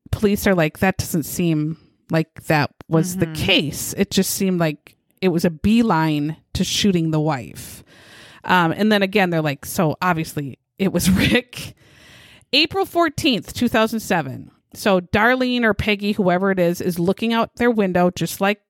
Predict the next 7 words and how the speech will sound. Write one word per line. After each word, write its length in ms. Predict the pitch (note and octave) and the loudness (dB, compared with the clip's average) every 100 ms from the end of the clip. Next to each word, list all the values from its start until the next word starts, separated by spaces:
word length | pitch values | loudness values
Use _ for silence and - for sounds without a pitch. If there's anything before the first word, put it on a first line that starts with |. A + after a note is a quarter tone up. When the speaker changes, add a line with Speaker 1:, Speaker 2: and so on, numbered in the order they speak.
| _ _ - | _ _ -6
Speaker 1:
the 80 | A#3 | -4
first 340 | - A3+ - | 0 -2 -2
time 340 | - F#3+ E3+ F3+ | -2 0 0 -2
and 100 | F#3+ | -6
sees 360 | - F3+ F3 - _ _ | -4 -4 -4 -6 _ _
all 320 | F3 G3 G#3+ G#3+ | 0 2 2 2
these 340 | A3 G#3 - | 0 -2 -6